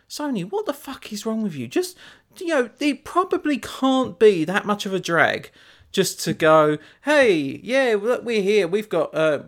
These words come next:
you know, sod it here. Here's the new God of War game," or, you know, "Oh, um, do you know what? We're gonna bring back the Infamous franchise," or, you know, "Oh, here's a new Jak and Daxter," or, "Here's Metal Gear Solid Remake."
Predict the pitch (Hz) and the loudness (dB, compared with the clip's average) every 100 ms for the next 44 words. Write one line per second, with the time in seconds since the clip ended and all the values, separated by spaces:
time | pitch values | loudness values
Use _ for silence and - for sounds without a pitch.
0 | - 110 - - - 143 170 113 143 135 | -16 -18 -18 -18 -12 -10 -8 -6 -4 -4
1 | - - - 180 170 170 196 196 151 208 | -6 -14 0 2 2 0 0 0 0 0
2 | 220 175 240 285 - 151 127 123 117 107 | 0 -2 -4 -4 0 0 0 -4 -10 -10
3 | 123 156 123 143 - - - 277 294 220 | -8 -8 -8 -10 -14 -16 -4 -2 0 2
4 | 233 220 208 - 214 285 302 269 240 247 | 0 -2 -8 -14 -6 -2 0 0 -2 -2
5 | 170 135 147 156 165 156 175 202 - 233 | -2 -4 -4 -4 -4 -6 -8 -10 -8 -10
6 | 202 247 262 262 226 214 - - 190 175 | -6 -4 -4 -4 -4 -4 -4 -6 -4 -4
7 | 139 - 160 147 131 123 123 143 151 _ | -8 -8 -6 -6 -6 -6 -4 -4 -4 _
8 | _ _ 202 196 _ _ - 220 180 131 | _ _ -12 -12 _ _ -2 0 0 -2
9 | 135 139 135 143 127 160 156 - 175 165 | -2 -2 -4 -4 -6 -10 -10 -10 -10 -8
10 | 180 - - - 123 127 135 _ - 156 | -12 -12 -10 -6 -4 -2 -6 _ -6 -2
11 | 170 151 190 185 202 196 - 208 208 214 | -2 -2 -2 -2 0 0 0 0 2 0
12 | 196 214 233 190 123 - | -2 -4 -4 -6 -6 -8